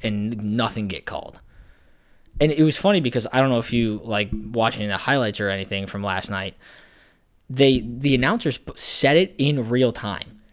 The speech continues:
There was a time Giannis drove the lane, Patrick Williams is guarding him. He legitimately chucked an elbow at him.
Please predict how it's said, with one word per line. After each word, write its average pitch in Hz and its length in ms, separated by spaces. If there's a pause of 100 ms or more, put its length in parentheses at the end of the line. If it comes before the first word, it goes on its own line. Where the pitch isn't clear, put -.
(120)
There 131 120
was 143 80
a 127 40
time 131 240
Giannis 120 340
drove 131 220
the 151 100
lane, 104 320 (520)
Patrick 135 300
Williams 135 260
is 113 60
guarding 104 280
him. 95 240 (100)
He 170 300
legitimately 143 1080
chucked - 680
an 143 120
elbow 113 380
at 82 180
him. 95 160